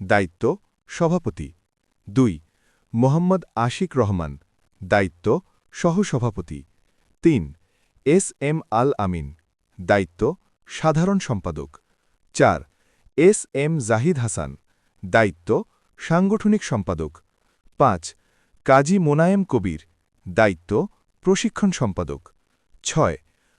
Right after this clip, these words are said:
মোহাম্মদ মিসবাহুদ্দিন, দায়িত্ব, দাওয়া সম্পাদক। সাত, মোহাম্মদ ইসমাইল হোসেন, দায়িত্ব, তথ্য গবেষণা প্রচার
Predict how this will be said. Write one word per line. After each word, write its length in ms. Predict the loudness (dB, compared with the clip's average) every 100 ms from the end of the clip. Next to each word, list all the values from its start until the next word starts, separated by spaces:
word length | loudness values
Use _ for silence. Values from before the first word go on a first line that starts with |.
| -4
মোহাম্মদ 480 | 2 4 6 4 2 2
মিসবাহুদ্দিন, 720 | 0 2 2 2 -2 -4 -6 -6 -14 _ _ -10
দায়িত্ব, 460 | 2 4 4 -2 -2 -2 -4 _ _
দাওয়া 380 | 0 6 6 6 2
সম্পাদক। 440 | -4 -2 -6 -6 -14 _ _ _ _ _
সাত, 320 | -4 0 0 -2 -18 _ _ _ -6
মোহাম্মদ 480 | 0 4 4 4 2 0 -2
ইসমাইল 360 | 0 0 0 0 -2
হোসেন, 300 | -4 -6 -8 -16 _ _ _ -2
দায়িত্ব, 440 | 2 2 0 -2 -2 -2 _ _ _ _
তথ্য 240 | 2 2 0 4 4
গবেষণা 400 | 4 2 0 0
প্রচার 340 | 0 0 0